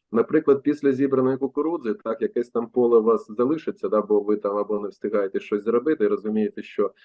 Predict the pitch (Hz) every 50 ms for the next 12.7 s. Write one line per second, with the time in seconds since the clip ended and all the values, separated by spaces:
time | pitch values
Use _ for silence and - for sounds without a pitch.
0 | _ _ _ _ _ - 107 107 107 107 110 110 107 113 107 110 107 107 104 -
1 | 104 - - 104 104 - 107 - - 135 135 - 180 196 190 - - - - 95
2 | - _ 98 95 95 90 90 90 87 82 - _ 101 113 123 - _ _ _ _
3 | _ - 143 180 180 156 143 131 139 135 - 147 143 - - - 135 123 139 147
4 | 151 143 - 113 101 - _ - _ _ _ - 117 123 131 131 131 123 110 -
5 | 113 107 - - 120 117 107 101 - 101 92 98 104 104 104 101 - - 110 107
6 | - _ - 92 92 92 98 95 92 - 95 90 92 - - 90 85 87 - _
7 | _ _ _ _ 135 127 123 113 110 - 113 107 - - - - 101 - - 110
8 | - 101 101 - - 98 - 107 110 143 147 123 110 98 95 - 107 95 98 104
9 | 110 107 95 98 101 95 - 104 104 - 110 104 104 - - - 107 107 113 131
10 | 139 135 - 104 104 - _ _ _ _ _ _ _ - 120 110 - 117 113 127
11 | 143 139 110 120 110 107 - - - 98 98 117 113 - - _ - 117 107 -
12 | - 107 104 101 90 78 - - - - - 117 127